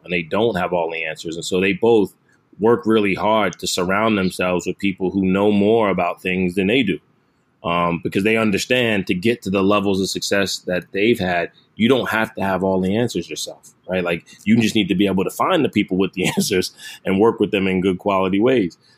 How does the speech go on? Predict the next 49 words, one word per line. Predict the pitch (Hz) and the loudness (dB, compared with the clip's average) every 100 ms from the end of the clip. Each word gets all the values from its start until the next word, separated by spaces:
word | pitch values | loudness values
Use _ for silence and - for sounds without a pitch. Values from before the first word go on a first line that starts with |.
| _ | _
And | 101 | -2
so | 95 113 101 98 90 | 0 2 4 2 2
they, | 107 113 | 0 2
they, | 110 117 95 | 2 0 2
they | 107 | 0
both | 104 104 127 127 120 | 2 2 4 4 2
have | 101 107 95 | 0 0 0
that, | 98 98 - | -2 -2 -2
that | 101 101 | -4 -4
kind | - 92 | -4 -4
of | 90 | -2
trait | 113 98 | 0 0
in | 90 | 0
common, | 98 127 123 92 | -2 0 0 -2
is | 87 | -4
to | |
say, | 87 92 | -2 -2
like, | 87 87 | 0 0
"Well, | |
wait, | 98 87 | 0 0
let | 90 | 0
me, | 104 | 0
let | 98 | 2
me, | 110 113 110 | 2 4 2
let | 98 | 2
me | 117 | 0
think | 107 120 107 | 0 0 0
about, | 92 90 85 | -2 -2 -2
let | 90 | 0
me | 104 | -2
stop | - 110 98 | 0 -2 0
and | 95 | -2
reflect | 85 107 92 | 0 -2 0
on | 98 92 | 0 2
what | 92 | 2
I | 90 | 0
don't | - 95 95 | -2 -4 -4
know | 87 78 78 | -4 -4 -4
and | 82 | -2
watch | 87 - | -2 0
out | 82 78 | -4 -4
for | 82 | -4
that | 87 82 - | -2 -2 -6
and | 76 | -4
figure | 92 87 | -2 0
out | 87 82 | 0 0
who | 95 | 0
might | 90 87 85 | 0 -2 -2
have | 85 82 80 | -2 0 -2